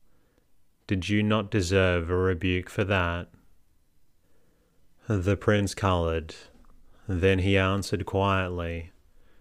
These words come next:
"Yes, papa, I remember. I repeated my lesson so badly that I whistled to myself." "Nevertheless, you see it was heard,"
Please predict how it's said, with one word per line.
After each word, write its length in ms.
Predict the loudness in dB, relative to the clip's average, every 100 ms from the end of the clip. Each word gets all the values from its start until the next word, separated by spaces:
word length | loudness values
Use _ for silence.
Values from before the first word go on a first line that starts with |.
| _ _ -20 -20 -8
"Yes, 420 | 0 2 2 0
papa, 840 | -4 -4 0 2 2 0 -4 -8 -12 -18 -16 -2
I 60 | 2
remember. 800 | 4 4 2 0 0 -2 -4 -12 _ _ _ -20 _ _ _ _ -20 _
I 100 | 0
repeated 600 | 4 4 4 4 6 4
my 220 | 2 0 2
lesson 560 | 2 0 -2 -2 -2
so 280 | -4 0 0
badly 840 | 2 2 4 2 0 -2 -4 -6 -10 -10
that 260 | -4 0 2
I 140 | 2
whistled 600 | 2 0 -2 -4 -2 -4 -8 -12
to 100 | -4
myself." 880 | 0 0 0 -2 -2 -4 -10 -16 -20 _ _ -20 -20 _ _ _ -20 _ _ _ _ _ _
"Nevertheless, 1200 | -4 2 2 2 2 2 4 4 2 -2 -6 -12 -6
you 180 | -2 -2
see 360 | 0 2 4
it 100 | 4
was 200 | 0 -4
heard," 580 | 0 2 2 0 -2 -8